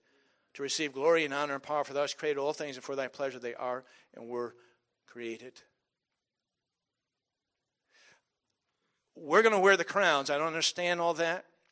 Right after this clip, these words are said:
I just know that the Bible said they had, they were wearing them, but not for long.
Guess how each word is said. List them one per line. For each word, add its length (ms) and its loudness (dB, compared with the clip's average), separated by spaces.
I 80 -6
just 200 -4
know 140 -2
that 100 -6
the 80 -18
Bible 200 2
said 200 -2
they 100 0
had, 260 0
they 80 -6
were 120 -4
wearing 200 -6
them, 160 -18
but 100 -8
not 160 -6
for 120 -10
long. 260 -10